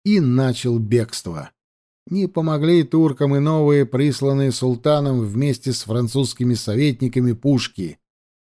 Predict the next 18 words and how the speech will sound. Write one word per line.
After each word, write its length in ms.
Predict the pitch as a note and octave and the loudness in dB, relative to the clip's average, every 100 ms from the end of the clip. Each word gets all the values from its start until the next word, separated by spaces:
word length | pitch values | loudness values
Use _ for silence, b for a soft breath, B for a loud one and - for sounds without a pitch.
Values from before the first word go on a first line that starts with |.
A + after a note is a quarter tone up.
| _ _ _ _ | _ _ _ _
Они 200 | D3 F#3 | 0 2
просто 560 | G3 G3+ G#3+ A#3+ - G3 | 2 -2 0 -2 0 0
не 120 | G3 | 2
успели 460 | F#3 - F3 F3 D#3+ | 2 0 2 4 4
развернуться 840 | D3 C3 C#3 C#3 D3+ E3 C3+ C#3+ | 2 2 2 0 2 0 0 -2
и 60 | C3+ | -2
встретить 540 | - C#3 C#3+ B2 A2 | -2 -2 0 0 -2
огнем 460 | A2+ A#2 D#3+ E3 C#3 | -2 0 0 2 0
русские 560 | A2+ C#3 B2 - B2 | 0 0 -2 -2 0
боевые 480 | A2 G#2+ G#2 A2 G#2+ | 0 0 0 0 0
порядки. 680 | G2+ G2 G#2 F#2 - C#2 - _ _ _ _ _ _ _ - | -2 -4 -4 -6 -10 -16 -16 _ _ _ _ _ _ _ -14
Все 420 | - - G3 G3 | -10 -2 0 0
было 280 | D#3 D#3 C#3+ | 2 2 2
брошено 640 | B2+ C#3 D3+ B2+ C3 B2+ | 2 2 2 0 0 -2
прямо 500 | A#2 A#2+ D3 D3+ C3+ | -2 -4 -2 0 0
на 120 | A#2 | -2
поле 300 | G2+ A2+ G#2 | -2 -2 -2
боя. 480 | F#2+ F#2+ F#2 D#2+ C#2 | -4 -4 -4 -6 -12